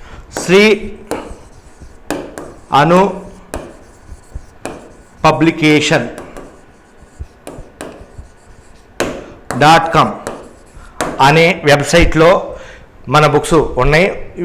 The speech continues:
ఈరోజే మీరు ఓపెన్ చేసుకుని చూడొచ్చు. అదేవిధంగా ఇంకో విషయం ఏంటంటే,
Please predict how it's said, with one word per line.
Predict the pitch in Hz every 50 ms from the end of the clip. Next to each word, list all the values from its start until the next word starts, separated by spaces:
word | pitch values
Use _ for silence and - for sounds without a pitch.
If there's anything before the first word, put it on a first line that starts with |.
| 160 165 175
ఈరోజే | 180 185 180 170 180 180
మీరు | 170 170 165 156 147 127 113 - - - - - - - - - - - -
ఓపెన్ | 139 151 147 147 147 143
చేసుకుని | 135 135 135 - - 131 131 110 95 - - - - - _ _ _ _ _ _ _ _ - 151
చూడొచ్చు. | 139 120 - - - - - - - - _ _ _ _ _ _ _ _ _ _ _ _ _ _ _ _ _ _ - - - - - - -
అదేవిధంగా | 143 156 165 196 196 190 196 185
ఇంకో | 180 180 185
విషయం | 185 175 170 160 - - 180
ఏంటంటే, | 170 170 165 156 156 170 185 - - - - - -